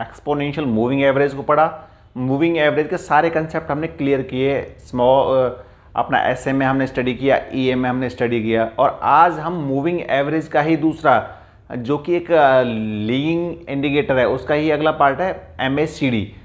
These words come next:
हमने बताया था कि दो इंडिकेटर काम करते हैं मार्केट के अंदर, लीडिंग इंडिकेटर और लैगिंग इंडिकेटर।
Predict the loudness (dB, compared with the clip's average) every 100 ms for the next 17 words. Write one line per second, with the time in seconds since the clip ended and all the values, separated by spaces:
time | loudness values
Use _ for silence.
0 | -20 -8 -4 0 4 4 4 0 -2 0
1 | 0 0 -2 -4 -4 -2 -2 0 -4 -4
2 | -6 -4 -4 -6 -10 -8 -4 -4 -6 -2
3 | -2 0 -2 -2 -4 -2 -2 -2 -2 -2
4 | -2 -4 -4 0 0 2 0 0 -2 -2
5 | -4 -8 -12